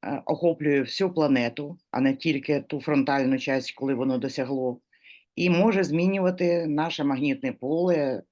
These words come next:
заряд атмосфери, заряд Землі. І таким чином люди починають діяти і жити в інших умовах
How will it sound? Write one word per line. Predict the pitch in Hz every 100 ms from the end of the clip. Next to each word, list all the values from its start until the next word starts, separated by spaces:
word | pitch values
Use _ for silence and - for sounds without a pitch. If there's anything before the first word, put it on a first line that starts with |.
| - - -
заряд | 135 165 170
атмосфери, | 156 127 123 - 165 180 175 160 123 92
заряд | 135 143 151 117
Землі. | 120 113 131 196 196 - - - _
І | -
таким | - - 180 175
чином | - 220 220 214 196 185 - _ -
люди | 139 170 208 190 185 180 147 - _ _ _
починають | 156 - 156 160 143 123
діяти | 135 180 180 180 135
і |
жити | 120 135 175 165 120
в | - -
інших | 165 151 156 - -
умовах | 139 120 101 80 -